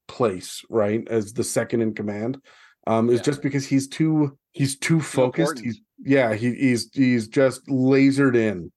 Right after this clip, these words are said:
Speaker 1: on this,
Speaker 2: Mm-hmm.
Speaker 1: this one thing that he wants to do. And it might be something like he wants to unravel the weave, or he wants to replace Mystra, or, like, he could have very different goals than Asmodeus,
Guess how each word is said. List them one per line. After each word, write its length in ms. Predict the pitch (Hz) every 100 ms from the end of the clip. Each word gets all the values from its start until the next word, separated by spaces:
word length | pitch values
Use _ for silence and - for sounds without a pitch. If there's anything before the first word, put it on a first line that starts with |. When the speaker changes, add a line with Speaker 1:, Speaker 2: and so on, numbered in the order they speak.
| _
Speaker 1:
on 300 | 123 120 113
this, 180 | 113 107
Speaker 2:
Mm-hmm. 140 | 113 98
Speaker 1:
this 200 | 117 101
one 420 | 113 127 131 135
thing 160 | 127 117
that 100 | 95
he 140 | 117
wants 300 | 113 110 101
to 100 | -
do. 260 | 98 95 90 - - _
And 140 | 165 175
it 60 |
might 260 | 208 277 269
be 180 | 226 208
something 220 | 185 156
like 140 | 139
he 100 | 139
wants 240 | 139 143 135
to 180 | 135
unravel 440 | 127 123 117 113 123
the 80 | 113
weave, 420 | 127 147 92 90 _ _ -
or 80 |
he 60 | 139
wants 200 | 139 135
to 100 | 127
replace 400 | 127 110 117 113
Mystra, 540 | 120 147 156 - 87 76 _ _ _
or, 120 | 131
like, 180 | 123 120
he 140 | 156 185
could 140 | 247
have 240 | 196 156
very 180 | 135 151
different 520 | 131 107 127 139 113 101
goals 400 | 107 110 131 117
than 100 | 107
Asmodeus, 680 | 98 104 110 123 160 -